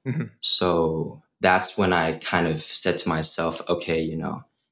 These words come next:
Speaker 2: maybe I can make this a sustainable thing for my lifestyle. I might as well just quit my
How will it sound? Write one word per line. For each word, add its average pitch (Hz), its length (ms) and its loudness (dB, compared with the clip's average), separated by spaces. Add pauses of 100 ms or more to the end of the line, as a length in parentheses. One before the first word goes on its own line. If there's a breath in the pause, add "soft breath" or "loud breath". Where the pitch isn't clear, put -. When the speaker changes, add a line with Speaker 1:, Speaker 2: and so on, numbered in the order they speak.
(160)
Speaker 2:
maybe 101 380 4
I 87 100 2
can 87 220 -2
make 85 240 0
this - 380 2 (100)
a 92 60 2
sustainable 80 560 0
thing 85 400 -2
for 85 120 -8
my 82 140 -4
lifestyle. 85 760 -2 (520 soft breath)
I 98 60 2
might 92 160 4
as 90 160 0
well 90 80 2
just - 240 0
quit 92 160 2
my 87 320 0